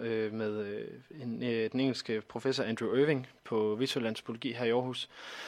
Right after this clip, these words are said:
Og, øh, sådan en lang historie kort. Han, øh, præsenterede, øh, mig og mit hold for nogle lidt eksperimentelle måder at lave, øh, dataindsamling på, lave interviews på, og i det hele taget angribe ting på.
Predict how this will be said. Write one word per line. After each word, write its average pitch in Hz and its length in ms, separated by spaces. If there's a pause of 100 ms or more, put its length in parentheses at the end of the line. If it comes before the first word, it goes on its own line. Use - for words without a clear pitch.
(380)
Og, 57 1300 (540)
øh, 113 540 (440)
sådan - 220
en 123 100
lang 131 220
historie 123 340
kort. - 580 (100)
Han, 135 240
øh, 113 220
præsenterede, 113 880
øh, 104 380 (260)
mig 131 180
og 127 60
mit 127 100
hold 135 160
for - 160
nogle 110 260
lidt 107 160
eksperimentelle 117 580
måder 151 280
at 117 240
lave, 104 320 (720)
øh, 101 380
dataindsamling 143 520
på, 147 140
lave 113 120
interviews 135 360
på, 147 160
og 117 200
i - 20
det 127 80
hele 131 120
taget 131 160
angribe 143 200
ting 117 220
på. - 240